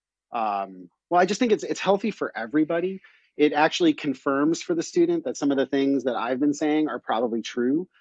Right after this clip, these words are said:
I also keep my game really sharp 'cause my colleagues will come back to me and say, "You know, he did this thing and I'm not sure if that's the right thing," you know? So it really helps me. I mean,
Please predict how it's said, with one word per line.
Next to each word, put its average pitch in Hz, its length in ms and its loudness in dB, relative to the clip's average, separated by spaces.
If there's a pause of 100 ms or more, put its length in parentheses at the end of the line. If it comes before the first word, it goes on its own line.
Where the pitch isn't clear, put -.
(240)
I 131 160 6
also 151 460 2
keep 147 280 -2
my 123 220 -6
game 147 260 0
really 156 320 0
sharp 170 420 -4
'cause 123 120 -10
my 113 180 -4
colleagues 127 480 -2
will 127 80 -4
come 131 140 -2
back 123 220 2
to - 80 -4
me 135 160 2
and 131 120 0
say, 127 220 2
"You 127 160 2
know, 131 560 2
he 147 140 -2
did 180 160 0
this 170 160 -4
thing 170 320 2
and 127 80 -2
I'm 131 60 -2
not 147 140 2
sure 156 200 2
if - 80 -6
that's 135 180 0
the 123 100 -10
right 131 220 0
thing," 156 300 2
you 143 40 2
know? 135 220 2 (320)
So 147 160 4
it 135 60 4
really 165 240 6
helps 143 320 2
me. 147 320 4
I 135 120 -2
mean, 139 300 2